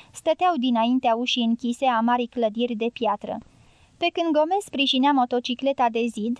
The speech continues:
un motociclist în costum de piele, profilându-se limpede în lumina ce năvăli dinăuntru odată cu deschiderea ușii, ieși afară purtând o geantă de curier atârnată de umăr și un pistol Mauser, în toc mare de lemn, prins la coapsă.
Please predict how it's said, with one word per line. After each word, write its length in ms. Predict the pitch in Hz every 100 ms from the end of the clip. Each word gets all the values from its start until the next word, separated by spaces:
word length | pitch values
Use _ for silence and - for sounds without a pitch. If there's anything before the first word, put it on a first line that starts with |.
| -
un 120 | - 359
motociclist 800 | 320 294 285 277 - 330 339 -
în 160 | 269 269
costum 400 | 254 247 302 311
de 120 | 220
piele, 360 | - 220 220 277 - - _
profilându-se 760 | 320 320 311 320 381 254 -
limpede 440 | 254 269 269 226 226
în 140 | 233
lumina 380 | 254 254 285 269
ce 140 | 262
năvăli 420 | 247 240 240 254 262
dinăuntru 580 | 254 247 240 254 262
odată 380 | 254 226 226 247
cu 100 | 247
deschiderea 640 | 233 233 - 277 233 226 208
ușii, 360 | 226 233 240 285 - - -
ieși 260 | - 339 349 392
afară 300 | 294 - 254 285
purtând 440 | 269 247 - 285 233
o 60 |
geantă 420 | 214 262 247 247 226
de 140 | 226
curier 440 | 240 240 240 240 247
atârnată 580 | - 269 262 247 269 262 208
de 120 | 214
umăr 340 | 214 214 247 - - -
și 160 | - - 349
un 80 | 311
pistol 400 | 285 277 339 311
Mauser, 460 | 240 226 220 240 262 - _ _
în 240 | - 330 311
toc 240 | 359 359
mare 300 | 247 262 262
de 120 | 220 233
lemn, 420 | 240 226 269 269
prins 300 | - 294 302
la 160 | 285 254
coapsă. 420 | - 214 - -